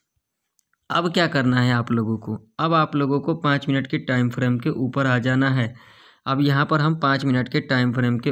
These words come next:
ऊपर आ चुके हैं। तो यहाँ पर देख सकते हो, लॉजिक समझने वाली बात है। यहाँ पर जो प्रीवियस डे का हाई था, वो देख सकते हो, ये है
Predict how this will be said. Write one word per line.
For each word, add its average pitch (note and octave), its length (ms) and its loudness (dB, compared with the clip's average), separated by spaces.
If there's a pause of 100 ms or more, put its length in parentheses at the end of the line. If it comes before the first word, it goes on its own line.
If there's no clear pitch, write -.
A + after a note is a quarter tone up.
(160)
ऊपर C#3+ 400 -2 (640)
आ C3+ 180 -2
चुके A2 340 -6
हैं। G#2+ 340 -10 (500)
तो F#3 120 0
यहाँ D3 640 2
पर D3+ 280 0
देख C3 240 -2
सकते C3 380 -4
हो, B2+ 180 -2
लॉजिक C3+ 500 0
समझने C3 540 0
वाली A#2+ 280 0
बात A2 300 -2
है। D#3+ 340 0 (500)
यहाँ C#3 400 2
पर D3+ 520 0 (360)
जो C3+ 160 0 (160)
प्रीवियस D#3 640 0
डे D3 180 0
का C#3 200 0
हाई C3 480 -2
था, B2 440 -4 (340)
वो C#3+ 140 0
देख C#3+ 260 -2
सकते C3 360 -4
हो, D3+ 160 0
ये F3 240 0
है E3+ 180 0